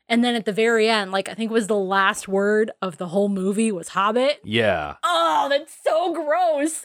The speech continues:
Speaker 1: I
Speaker 2: No, that's not, no, no, no, no, no, no, no.
Speaker 1: Oh my gosh, I can't stand it.
Speaker 2: Okay.
Speaker 1: I can't stand that kind of thing. Like,
Speaker 2: S-
Speaker 1: we all know what he's talking about.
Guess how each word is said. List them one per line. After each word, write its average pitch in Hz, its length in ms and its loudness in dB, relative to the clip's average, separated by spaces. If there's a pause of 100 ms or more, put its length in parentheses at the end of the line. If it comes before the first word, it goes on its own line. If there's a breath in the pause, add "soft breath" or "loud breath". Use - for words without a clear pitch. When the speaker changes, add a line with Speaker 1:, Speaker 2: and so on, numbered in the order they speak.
Speaker 1:
I 196 60 0
Speaker 2:
No, 311 680 2
that's 254 320 0
not, 180 360 -2
no, 190 380 2
no, 196 180 0
no, 196 140 2
no, 160 120 0
no, 143 100 0
no, 123 120 2
no. 101 200 0 (180)
Speaker 1:
Oh 381 240 2
my 359 160 0
gosh, 381 200 2 (140)
I - 60 -2
can't 415 280 0
stand 370 540 0
it. 339 280 2
Speaker 2:
Okay. 151 400 0
Speaker 1:
I 370 80 2
can't 415 420 -2
stand - 300 -2 (160)
that 453 200 0
kind 370 280 2
of 370 120 -2
thing. 349 380 0
Like, 311 120 2
Speaker 2:
S- 381 160 -2
Speaker 1:
we 453 220 2
all 330 380 2
know 302 320 0
what 285 140 0
he's 262 180 -2
talking 277 500 0
about. 254 640 0